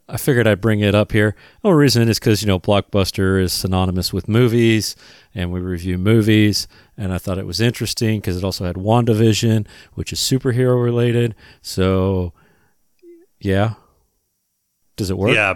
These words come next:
Speaker 2: barely.
Speaker 1: Okay. Hey, I'll take barely. Um, but
Speaker 2: I mean,
Speaker 1: yeah.
Speaker 2: there's, like, six degrees of separation
Speaker 1: But,
Speaker 2: between,
Speaker 1: hey, look,
Speaker 2: <laughs> you know,
Speaker 1: Kevin Bacon's in
Speaker 2: that,
Speaker 1: there
Speaker 2: that
Speaker 1: somewhere.
Speaker 2: news item and, and what we do here, but sure.
Speaker 1: Yeah,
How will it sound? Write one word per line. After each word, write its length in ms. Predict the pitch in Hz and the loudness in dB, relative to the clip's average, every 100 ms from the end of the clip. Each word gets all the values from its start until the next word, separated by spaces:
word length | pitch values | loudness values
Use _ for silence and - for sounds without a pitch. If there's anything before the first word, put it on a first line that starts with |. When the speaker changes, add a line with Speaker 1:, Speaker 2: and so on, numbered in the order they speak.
| - | -4
Speaker 2:
barely. 520 | 120 104 101 110 104 - _ | -2 0 0 -2 -6 -12 _
Speaker 1:
Okay. 400 | 139 120 110 87 - _ _ _ _ | -2 0 2 0 -4 _ _ _ _
Hey, 360 | - 143 98 90 | -2 0 0 -2
I'll 120 | 107 | -4
take 320 | 110 117 98 - | 0 0 -2 -2
barely. 460 | 98 95 90 80 _ _ _ _ _ _ _ _ - | 0 0 -4 -8 _ _ _ _ _ _ _ _ -16
Um, 440 | 95 90 90 87 _ _ _ - | -12 -10 -10 -14 _ _ _ 0
but 120 | 269 | 2
Speaker 2:
I 40 | |
mean, 100 | 233 | 4
Speaker 1:
yeah. 220 | 330 302 120 - - | 2 2 0 -8 -4
Speaker 2:
there's, 160 | 156 139 | -2 0
like, 180 | 143 - | -2 -2
six 340 | - 175 - | -2 -2 -4
degrees 480 | - 117 135 131 113 | -8 -4 -2 0 -2
of 80 | 107 | -4
separation 800 | 135 120 107 110 117 - 110 98 | -2 -4 -2 -2 -2 -2 -6 -6
Speaker 1:
But, 120 | 98 | -8
Speaker 2:
between, 320 | - 120 98 | -6 -6 -4
Speaker 1:
hey, 260 | 127 107 95 | -2 0 0
look, 340 | 113 113 - | 0 -2 -2
Speaker 2:
<laughs> 0 | |
you 80 | 131 | -2
know, 80 | 170 | 2
Speaker 1:
Kevin 220 | 175 165 | 2 4
Bacon's 460 | 143 147 - 117 | 2 2 2 2
in 60 | 139 | 2
Speaker 2:
that, 80 | 139 | 4
Speaker 1:
there 100 | 135 | 2
Speaker 2:
that 60 | |
Speaker 1:
somewhere. 360 | - 139 - - | 4 4 4 4
Speaker 2:
news 180 | 139 123 | 4 4
item 380 | 127 123 120 113 | 2 0 0 0
and, 220 | 110 117 | -2 -2
and 240 | 117 107 | -4 -4
what 160 | 110 120 | -4 -4
we 100 | 101 | -6
do 280 | 98 127 117 | -2 -2 -2
here, 260 | 95 87 | -2 -4
but 180 | 85 98 | -6 -8
sure. 220 | - - | -6 -2
Speaker 1:
Yeah, 360 | - 170 98 90 | 2 4 2 -2